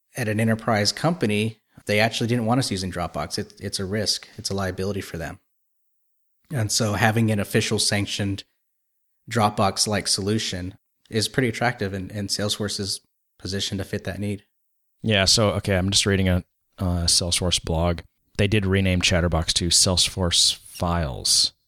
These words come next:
Speaker 2: or Salesforce Files Sync. I don't know.
Speaker 1: Mm-hmm.
Speaker 2: Um, but yeah, it, uh, I guess it integrates into the feeds, like, I guess the chatter feeds, connected to sales, service, marketing, and business process, and synced across all your devices. So, yeah, interesting. I, I think that could be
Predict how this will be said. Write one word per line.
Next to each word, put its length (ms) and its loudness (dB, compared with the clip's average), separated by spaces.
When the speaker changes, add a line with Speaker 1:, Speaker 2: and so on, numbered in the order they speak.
Speaker 2:
or 80 2
Salesforce 480 4
Files 300 2
Sync. 400 2
I 80 -8
don't 100 -10
know. 200 -12
Speaker 1:
Mm-hmm. 640 -6
Speaker 2:
Um, 280 -2
but 80 2
yeah, 220 4
it, 280 2
uh, 280 4
I 80 2
guess 380 4
it 120 0
integrates 400 2
into 360 2
the 100 0
feeds, 720 2
like, 200 -4
I 60 -2
guess 160 0
the 80 -6
chatter 340 2
feeds, 540 0
connected 360 0
to 60 0
sales, 400 4
service, 420 2
marketing, 340 2
and 100 0
business 240 2
process, 720 2
and 80 0
synced 260 0
across 320 0
all 100 0
your 100 0
devices. 580 0
So, 300 0
yeah, 180 2
interesting. 480 -2
I, 220 2
I 20 0
think 160 2
that 140 0
could 180 0
be 240 2